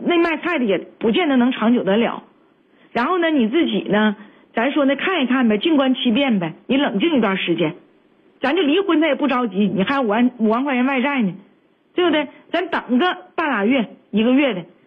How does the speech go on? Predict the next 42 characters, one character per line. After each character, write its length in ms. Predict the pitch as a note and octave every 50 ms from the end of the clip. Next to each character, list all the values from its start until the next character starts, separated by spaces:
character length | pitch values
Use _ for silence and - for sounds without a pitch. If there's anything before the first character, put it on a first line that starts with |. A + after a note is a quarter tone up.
| _ -
你 120 | - G3
看 260 | G3 - G4 F4+ D#4
看 100 | D#4 D4+
他 100 | D4 D4+
跟 120 | C#4+ D4 D4+
那 140 | D#4+ D#4
边 140 | C4+ C4+ C4 B3
啥 160 | - G#3 C4
情 200 | - - G#3+ G3
况， 280 | B3+ B3 A3+ - - - - _ _ _ _ - - -
还 160 | - G4 G4
行， 180 | F4+ E4+ F#4+ F4+
他 80 | F4+ F4
知 180 | - - E4 D4+
道 140 | D#4+ D#4+
你 100 | D4 C#4+
老 160 | D4+ D4+ B3 A3+
爹 160 | A3+ C#4 C#4
上 160 | C4+ C#4 C4
敬 100 | C#4+ D4
老 160 | C#4 A3 F#3+
院 160 | A3 C4+ C#4+
了， 80 | C4 A#3
家 180 | A3 - C4 C4
庭 140 | C4+ C4+
负 100 | C4 C4+
担 200 | C4+ B3+ B3 C4
小， 120 | A#3 A3 C3+
你 120 | F#3+ G#3 B3
这 80 | D#4+
女 120 | D4+ B3+ C3
的 100 | F3+ A3
再 100 | E4 D#4+
回 300 | D#4+ - - F#3 F#3 A#3+
来 100 | D#4+ E4+
呢， 140 | D4+ C#4+
你 100 | B3+ A#3+
俩 140 | B3+ C#4+ C#4
也 60 | A#3+ G#3+
没 100 | A#3+ B3+
离 160 | G#3+ G#3 A3
婚， 220 | A#3 A#3 G3+ F3